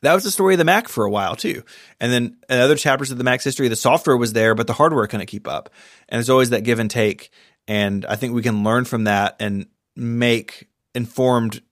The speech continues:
debates about the present and future. But, you know, I also just like seeing how they've,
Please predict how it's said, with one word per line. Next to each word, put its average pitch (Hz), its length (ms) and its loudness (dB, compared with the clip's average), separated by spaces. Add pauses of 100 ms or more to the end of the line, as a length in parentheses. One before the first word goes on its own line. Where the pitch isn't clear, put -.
debates 107 420 -2
about 104 180 -2
the 107 60 -8
present 104 400 -6
and 107 100 -12
future. 101 440 -10 (560)
But, 117 180 -4
you 120 60 -10
know, 127 140 -8 (120)
I 113 60 0
also 123 260 2
just 120 120 -4
like 120 120 -2
seeing 120 240 -4
how 120 140 -2
they've, 117 320 -6